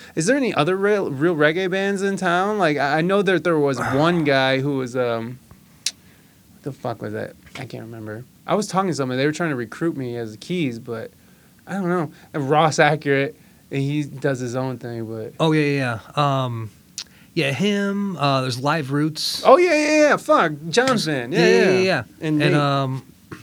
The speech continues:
Speaker 2: yeah, that's about it. Um, I mean, even though, like, we, we, we throw in, like, a handful of covers,
Speaker 1: Yeah, you guys
Speaker 2: like
Speaker 1: are mostly original.
Speaker 2: Yeah, mostly original, but it's the kind of thing where, um,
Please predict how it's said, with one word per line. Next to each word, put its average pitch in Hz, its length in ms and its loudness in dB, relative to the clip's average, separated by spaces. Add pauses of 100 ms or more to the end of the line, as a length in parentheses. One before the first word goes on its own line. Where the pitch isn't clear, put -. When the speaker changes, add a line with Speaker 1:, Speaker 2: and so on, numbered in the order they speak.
(680)
Speaker 2:
yeah, 156 220 0
that's 165 260 -2
about 175 320 0
it. 160 340 0
Um, 120 400 -2 (560)
I 165 60 2
mean, 175 120 2
even 208 200 0
though, 170 160 4
like, 170 160 2
we, 190 180 0
we, 185 220 -4 (720)
we 185 120 2
throw 190 320 4
in, 170 300 4
like, 139 340 2
a 135 100 0
handful 156 520 2
of 123 100 -4
covers, 147 480 2
Speaker 1:
Yeah, 139 280 6
you 127 140 2
guys 165 120 8
Speaker 2:
like 135 100 6
Speaker 1:
are 143 40 2
mostly 131 320 2
original. 117 580 -2
Speaker 2:
Yeah, 175 400 6
mostly 196 320 2
original, 165 380 2
but 147 160 2
it's 147 120 -4
the - 60 -8
kind 190 140 2
of 160 60 -2
thing 170 280 0
where, 139 420 2
um, 117 380 -2